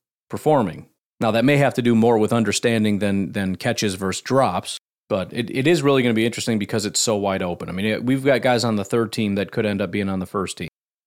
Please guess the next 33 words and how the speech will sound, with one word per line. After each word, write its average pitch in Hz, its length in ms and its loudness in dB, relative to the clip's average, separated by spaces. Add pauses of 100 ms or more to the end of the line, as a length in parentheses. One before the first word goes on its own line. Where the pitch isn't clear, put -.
(240)
You 110 80 -4
got 113 160 2
guys 113 260 2
on 107 140 0
the, 98 320 -2 (140)
you 113 140 -4
know, 95 140 -4
second 127 360 0
team 107 180 0
that 101 80 -2
can 104 100 -2
go 110 160 4
in 107 80 2
either 104 200 2
direction. 98 500 -2 (260)
Romeo 117 320 2
Doubs 110 420 0
could 107 220 -4
be, 107 400 0 (560)
you 101 80 -4
know, 90 200 -6 (360)
first 123 320 -2
team 123 180 2
wide 117 160 2
receiver. 117 320 0
He 110 80 0
could 113 140 -2
be 107 80 -2
third 113 280 -2
team 113 140 0
wide 110 180 0
receiver. 110 360 -4
He, 127 180 -8